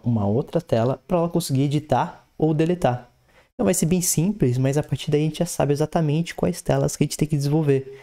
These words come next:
Então a gente sempre tem que pensar pela visão do usuário e como que ele vai enxergar esse app e o que que ele precisa resolver. No nosso caso, vamos supor aí que o Matheus,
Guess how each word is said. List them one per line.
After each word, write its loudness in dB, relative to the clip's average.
Então 2
a 4
gente -8
sempre -2
tem 0
que -14
pensar 0
pela 0
visão 2
do 0
usuário 0
e -8
como -2
que -2
ele 0
vai 2
enxergar 0
esse -2
app 0
e 0
o -2
que -4
que -2
ele 2
precisa -2
resolver. 0
No 2
nosso 0
caso, 0
vamos 0
supor 0
aí 0
que -10
o -2
Matheus, -2